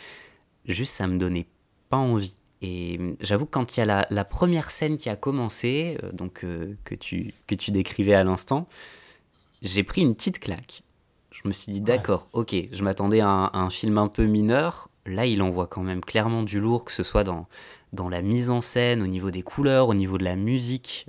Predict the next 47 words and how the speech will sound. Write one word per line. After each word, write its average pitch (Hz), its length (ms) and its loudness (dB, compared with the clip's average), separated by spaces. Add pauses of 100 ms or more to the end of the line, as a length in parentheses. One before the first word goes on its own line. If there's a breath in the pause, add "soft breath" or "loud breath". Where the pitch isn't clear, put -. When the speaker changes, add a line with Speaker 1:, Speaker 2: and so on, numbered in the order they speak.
Speaker 1:
Euh, 90 100 -4
la 92 120 -4
musique 95 340 -6
est, 82 420 -6
est 95 100 -6
vraiment 107 260 2
magnifique. 110 520 -2
Ça, - 160 -8
pour 95 160 -6
le 95 80 0
coup, 107 260 -10
je - 80 -6
trouve - 200 -8
que 95 220 -4
tout - 180 -4
le 104 60 4
long 104 140 4
du 101 120 0
film, 107 300 -2
il 95 60 -2
y 92 40 0
a, 87 220 -4
il 101 60 -4
y 95 40 0
a - 20 2
une 92 120 0
bande 95 180 0
originale 92 440 0
a-, 87 260 -10
assez 98 320 -2
magique. 101 420 -2 (200 soft breath)
Il 107 100 -2
y 98 40 4
a 95 60 2
des 98 260 0
idées 101 140 2
vidu-, 98 420 -4
visuelles 98 460 2
folles 151 440 4
et, 127 220 6
oui, 90 180 0
voilà, 104 240 4
il 90 60 -2
y 87 60 0
a 87 60 -2
ce 87 280 -4
choc - 600 0